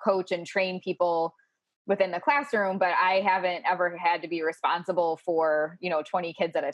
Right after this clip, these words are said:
time or anything like that. So I, um, it's hard to have a community a lot of the times when you're working as a behavior analyst, because you're just going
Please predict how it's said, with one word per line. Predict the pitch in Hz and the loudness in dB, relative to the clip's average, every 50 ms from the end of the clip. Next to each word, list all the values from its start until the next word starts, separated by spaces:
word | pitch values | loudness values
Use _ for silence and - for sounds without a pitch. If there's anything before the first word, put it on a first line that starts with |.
| - | -2
time | 165 156 151 156 160 | -2 -2 -2 -4 -6
or | 160 160 | -6 -6
anything | 151 160 165 170 - - | -6 -6 -6 -8 -6 -6
like | - - - - | -6 -6 -4 -2
that. | - 139 165 208 214 - - _ _ _ _ _ _ | 0 0 2 0 -2 -4 -10 _ _ _ _ _ _
So | _ _ 226 202 185 180 180 180 175 175 170 - - - _ - | _ _ 2 4 4 4 2 2 2 2 0 -2 -4 -4 _ 0
I, | 202 196 196 190 196 190 185 | 2 4 4 2 2 2 2
um, | 180 175 170 165 160 160 160 160 170 175 _ _ _ _ _ - | 2 2 2 -2 -4 -6 -10 -16 -18 -20 _ _ _ _ _ -2
it's | 214 208 - | -2 -2 0
hard | 196 240 233 247 247 | 0 2 2 2 2
to | 233 202 | 2 0
have | 202 - 196 214 240 | 2 2 2 2 2
a | 262 226 | 0 -2
community | - - 208 190 185 185 185 175 180 175 170 170 170 - - _ _ | -2 -4 -4 -2 -2 -2 0 0 0 0 0 0 -2 -6 -10 _ _
a | - 190 | 0 2
lot | 196 185 180 185 | 4 4 4 2
of | 185 175 | 2 0
the | 180 | 0
times | 180 190 180 180 175 | 0 0 -2 -2 -2
when | 180 180 | -4 -4
you're | 175 165 | -2 -2
working | 170 170 165 - 196 | -2 -2 -2 0 0
as | 196 185 180 | 0 0 0
a | 175 | -2
behavior | 165 165 160 180 165 160 170 | -6 -4 -4 -4 -2 0 0
analyst, | 202 233 240 220 190 180 175 175 - - | 2 2 2 2 2 0 -2 -2 -6 -6
because | 185 - 202 190 180 170 | -2 0 0 -2 0 -2
you're | 180 185 190 190 190 | 0 0 0 2 2
just | 190 202 196 - | 0 -2 -2 0
going | - 185 185 180 180 175 175 | 0 0 2 2 0 -2 -4